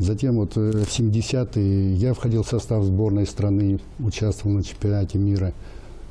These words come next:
Вот, э, чемпионом С С С Р был. Далее, э, после меня, наверное, через десять лет появился такой Лазутин знаменитый.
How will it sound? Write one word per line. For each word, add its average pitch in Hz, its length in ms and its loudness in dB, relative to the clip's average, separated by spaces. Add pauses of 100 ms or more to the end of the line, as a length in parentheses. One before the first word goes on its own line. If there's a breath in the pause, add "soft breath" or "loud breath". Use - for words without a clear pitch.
(540 loud breath)
Вот, 92 480 0
э, 95 280 0
чемпионом 120 600 0
С - 20 -8
С - 40 -8 (100)
С - 40 -2
Р 107 140 2
был. 95 260 2 (1500 loud breath)
Далее, 120 520 0
э, 107 400 0 (120)
после 113 260 0
меня, 117 220 2
наверное, 107 180 2
через 104 240 0
десять 98 280 -2
лет 107 120 -2
появился 104 540 0
такой 101 220 0
Лазутин 107 500 0
знаменитый. 98 680 0